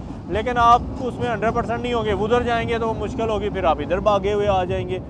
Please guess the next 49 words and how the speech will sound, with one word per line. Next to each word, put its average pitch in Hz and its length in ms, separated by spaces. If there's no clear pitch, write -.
तो 208 140
इसलिए 226 400
आपने 170 360
एक 165 360
जॉब, 196 360
एक 190 200
काम 220 360
सीखना 233 340
है 254 60
और 254 140
हंड्रेड 226 440
परसेंट 247 340
होना 208 160
है 185 60
उसमें, 175 360
guarantee 202 340
के 214 100
साथ 185 220
कहता 151 280
हूँ। 131 180
और 180 160
सबसे 233 320
मज़े 226 220
की 220 60
बात, 202 200
ये 196 140
वो 202 220
काम 208 340
है 208 100
जो 208 140
आप 202 240
अगर 208 200
future 196 340
में 202 140
हंड्रेड 185 500
परसेंट 202 360
हो 180 80
जाते 202 240
हैं, 202 80
आपका 190 320
दिल 185 220
करता 208 280
है, 190 80
आपको 196 280
पीआरसी 202 1160
मिलती 190 360
है, 208 80
आपको 190 380
अपना 185 320